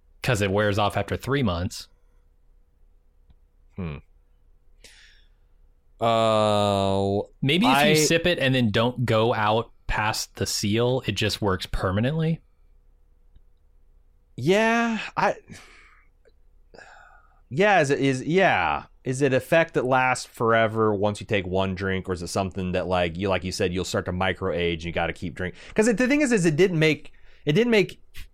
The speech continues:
Speaker 2: Indiana Jones, or it didn't make Henry Jones Senior younger. It just
Speaker 1: No.
Speaker 2: made him,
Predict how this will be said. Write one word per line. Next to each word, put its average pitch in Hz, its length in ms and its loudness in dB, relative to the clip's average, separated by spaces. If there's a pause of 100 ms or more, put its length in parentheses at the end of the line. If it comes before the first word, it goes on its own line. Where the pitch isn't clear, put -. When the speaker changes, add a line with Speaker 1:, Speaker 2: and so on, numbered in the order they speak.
(180)
Speaker 2:
Indiana 156 360 4
Jones, 131 440 2
or 127 60 2
it 123 60 0
didn't 175 140 4
make 175 140 2
Henry 156 220 2
Jones 123 280 0
Senior 117 320 -2
younger. 85 720 -4
It 123 100 -4
just 113 180 0
Speaker 1:
No. 110 80 2
Speaker 2:
made 113 220 2
him, 95 500 -2